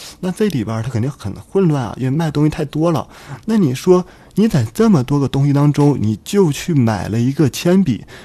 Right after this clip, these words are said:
或者说你就去买一个橡皮的可能性高吗？肯定很低吧，因为总共的商品数量有很多，所以说你取到的每一个商品，它的概率啊，都是非常低的。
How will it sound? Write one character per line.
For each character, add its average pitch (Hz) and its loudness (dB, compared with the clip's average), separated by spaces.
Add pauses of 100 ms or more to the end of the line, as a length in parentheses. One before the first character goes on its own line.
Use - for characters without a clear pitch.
(120)
或 208 0
者 175 4
说 202 -2
你 135 4
就 170 -2
去 190 -6
买 107 0
一 101 -6
个 131 -2
橡 190 2
皮 - -12
的 147 -4
可 101 -6
能 92 -4
性 131 0
高 156 2
吗？ 143 2 (320)
肯 101 -6
定 139 -2
很 104 -4
低 156 2
吧， 127 -2 (340)
因 208 0
为 233 2
总 120 -2
共 185 2
的 151 4
商 180 0
品 131 2
数 156 0
量 147 2
有 165 2
很 90 -6
多， 151 0 (240)
所 - -2
以 190 4
说 190 2
你 208 4
取 - -10
到 180 -4
的 135 -2
每 98 -4
一 101 -16
个 147 -4
商 180 0
品， 123 -4
它 113 -4
的 117 -4
概 135 -4
率 156 0
啊， - -4
都 120 -6
是 131 -10
非 123 -6
常 127 -2
低 170 -4
的。 123 -2